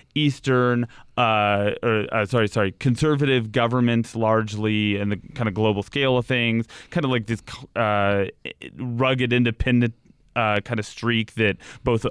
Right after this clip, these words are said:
Australians and Americans share. There's a lot of similarities, but there's also a lot of differences between these two countries. So just, you know, and i-, including the fact that,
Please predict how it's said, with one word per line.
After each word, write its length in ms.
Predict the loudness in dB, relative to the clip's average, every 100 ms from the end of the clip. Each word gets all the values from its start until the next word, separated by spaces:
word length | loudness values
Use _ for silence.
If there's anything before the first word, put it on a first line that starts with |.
| -2
Australians 580 | -2 0 0 2 2
and 80 | 2
Americans 460 | 2 2 0 -2 -6
share. 260 | 0 0 0 -4 -2
There's 160 | 0
a 80 | 2
lot 280 | 2 0 0
of 60 | -2
similarities, 640 | 0 0 2 2 0 -4
but 160 | -6
there's 220 | -4 -6 -6 0
also 640 | 2 2 0 -2 -2 -4 -12 -10 -2
a 80 |
lot 300 | 2 2 2
of 100 | 0
differences 560 | -2 -4 -4 -4 -4 -4
between 320 | -6 -4 -4
these 160 | -4 -4
two 140 | -6
countries. 400 | -4 -6 -6 -10
So 240 | -2 0 0
just, 240 | -4 -6 -6
you 140 | -4 -4
know, 160 | -4 -8 -18 -20 -6
and 180 | -4 -4 -6 -16 -6
i-, 160 | -2 -2
including 460 | -2 0 0 2 2
the 100 | 0
fact 320 | -2 -4 0
that, 160 | 0